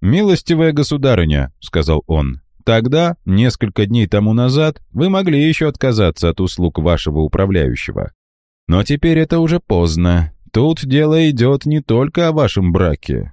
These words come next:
но и о вашей жизни". "Жизни?" "Да", ответил Рокамболь и сказал ей, что она должна будет умереть, если только не будет исполнять того, что от неё потребуют.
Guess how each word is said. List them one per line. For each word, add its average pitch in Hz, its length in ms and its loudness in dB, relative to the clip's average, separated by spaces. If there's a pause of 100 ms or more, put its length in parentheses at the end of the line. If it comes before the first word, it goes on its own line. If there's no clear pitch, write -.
(220)
но 82 220 2
и 113 240 0
о 123 160 2
вашей 101 460 0
жизни". 104 680 0 (500)
"Жизни?" 131 1040 0 (640)
"Да", 92 520 2 (200)
ответил 80 460 0
Рокамболь 80 640 0
и 87 100 0
сказал 80 520 -2
ей, 104 160 2
что 95 220 -2
она 131 220 0
должна 92 420 0
будет 85 360 -2
умереть, 87 760 -2
если 78 500 0
только 80 340 -2
не 82 120 2
будет 71 340 -4
исполнять 76 560 -2
того, 76 460 -2 (220)
что - 380 -2
от 139 180 -2
неё 90 340 2
потребуют. 65 800 -4